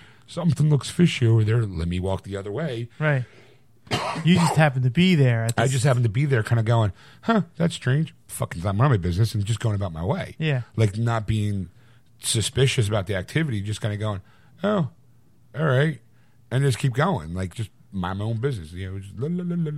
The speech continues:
Speaker 1: la, la, la, la, living, living my life, and then not knowing that that guy kidnapped that woman, and if I would have said something, or if I would have been like, "Hey, what's up? How you doing?" I would have probably ruined that moment for
Speaker 2: Yeah.
Speaker 1: him. And then for just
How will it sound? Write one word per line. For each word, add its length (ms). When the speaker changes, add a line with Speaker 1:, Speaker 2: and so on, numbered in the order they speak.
Speaker 1:
la, 300
la, 0
la, 220
la, 20
living, 440
living 280
my 140
life, 400
and 100
then 180
not 240
knowing 360
that 200
that 240
guy 440
kidnapped 520
that 180
woman, 480
and 160
if 140
I 100
would 140
have 100
said 240
something, 420
or 140
if 100
I 100
would 120
have 100
been 140
like, 200
"Hey, 280
what's 320
up? 220
How 80
you 140
doing?" 400
I 100
would 180
have 240
probably 260
ruined 380
that 180
moment 380
for 160
Speaker 2:
Yeah. 100
Speaker 1:
him. 160
And 80
then 40
for 260
just 180